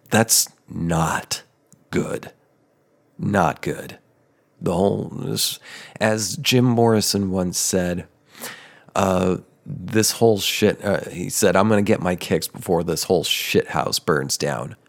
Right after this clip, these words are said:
Well, the shit house is burning down, and he kicked the bucket a long time ago. This has been a preview of a premium episode of That Thing with James. That's me. Become a patron today, and you can get full access to this episode,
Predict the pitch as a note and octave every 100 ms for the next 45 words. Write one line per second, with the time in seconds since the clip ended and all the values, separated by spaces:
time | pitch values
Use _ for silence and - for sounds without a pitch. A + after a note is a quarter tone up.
0 | - F2+ F2 F2 - B2+ B2 G2 F#2 -
1 | E2+ F#2 E2 D2 E2+ D#2 C#2 B1+ - -
2 | G2+ G2+ C#2+ E2+ - - D2+ D2+ D2 D2
3 | D2+ D#2 C#2+ - E2+ C#2 - D2 - -
4 | - - - - D#2+ G#2 A#2+ - D#3+ B2
5 | A#2 G2+ - A#2 A2 E2 C#2 D2+ E2+ -
6 | E2+ E2+ D#2 - A#2 C3+ C#3 F2+ D2 -
7 | F2 D#2 - E2+ D2+ D#2 - - E2+ F2
8 | F2 F2+ - F#2 D#2+ E2 E2 - F2+ -
9 | - G2 G#2+ B1 A#1 - - - G#2+ -
10 | A#2+ G#2+ C2 - _ - - - G2 -
11 | B2+ E3 - C#3 - B2 - G2+ F#2 F2+
12 | G2 - - F2 F2+ A2+ - A2 G2 E2+
13 | - - - D#3+ B2+ G2+ - F#2 F2+ -
14 | - C2+ - - - D#2+ D#2+ G#2 A2 -
15 | G#2+ A2+ - A2 A2 A2+